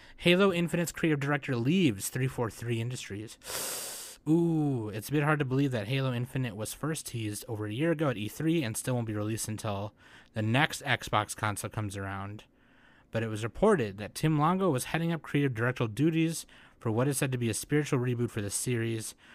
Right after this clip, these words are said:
according to studio chief Bonnie Ross. Uh, something, something, scroll down a little bit. "He decided to leave. He departed our team, and we are thankful for his many contributions to our,"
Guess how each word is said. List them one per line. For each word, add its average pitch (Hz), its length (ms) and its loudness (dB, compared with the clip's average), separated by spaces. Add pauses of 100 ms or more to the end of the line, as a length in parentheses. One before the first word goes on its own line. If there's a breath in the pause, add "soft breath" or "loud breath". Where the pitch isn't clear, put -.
(280 loud breath)
according 131 320 2
to 113 80 -2
studio 123 280 -2
chief - 240 -6
Bonnie 104 220 0
Ross. 120 640 0 (760 soft breath)
Uh, 104 1200 -6
something, 113 400 -8
something, 110 540 -8
scroll 107 260 -8
down 107 220 -6
a 110 100 -8
little 107 140 -8
bit. 110 400 -8 (1400 soft breath)
"He 120 240 -2
decided 123 400 0
to 113 60 -6
leave. 131 520 -4 (120)
He - 160 -6
departed 127 440 2
our 120 100 4
team, 147 380 0
and 113 120 0
we 110 60 -2
are 104 80 0
thankful 120 320 -4
for 110 120 -2
his 104 100 -4
many 110 180 -2
contributions 104 600 -6
to 117 120 -4
our," 101 160 -2